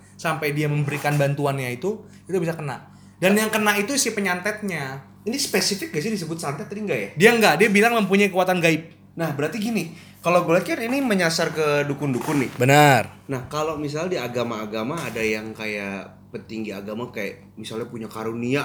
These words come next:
Speaker 2: nih.
Speaker 1: Benar.
Speaker 2: Terus bisa punya karunia penyembuhan atau apa gitu?
Speaker 1: Penyembuhan, penyembuhan enggak. Penyembuhan itu kan berarti healing.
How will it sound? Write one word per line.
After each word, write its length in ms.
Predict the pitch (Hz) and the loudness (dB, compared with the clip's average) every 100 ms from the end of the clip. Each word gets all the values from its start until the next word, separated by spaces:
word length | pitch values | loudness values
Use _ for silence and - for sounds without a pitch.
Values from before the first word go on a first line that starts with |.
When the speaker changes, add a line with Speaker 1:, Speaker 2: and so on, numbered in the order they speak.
| - | -4
Speaker 2:
nih. 180 | 131 117 | -6 -6
Speaker 1:
Benar. 280 | 110 113 98 - - - - - | -4 -4 -4 -10 -20 -20 -20 -8
Speaker 2:
Terus 360 | 117 127 - - - - | -6 -6 -8 -18 -20 -16
bisa 240 | 123 110 | -12 -10
punya 220 | 113 120 117 | -10 -10 -10
karunia 320 | 113 110 117 | -8 -8 -8
penyembuhan 640 | 117 117 113 113 127 131 | -8 -6 -6 -4 -4 -4
atau 140 | 123 117 | -4 -8
apa 160 | 120 | -8
gitu? 240 | 180 196 233 - - | -10 -8 -10 -14 0
Speaker 1:
Penyembuhan, 580 | 160 175 196 202 151 120 | 6 8 10 10 8 6
penyembuhan 420 | 147 156 170 202 | 0 2 4 4
enggak. 360 | 202 131 - - | 4 2 0 -2
Penyembuhan 440 | 156 165 165 160 | 4 6 8 6
itu 80 | 170 | 4
kan 120 | 214 | 4
berarti 220 | 202 185 | 2 0
healing. 420 | 202 202 190 107 | -4 -4 -6 -8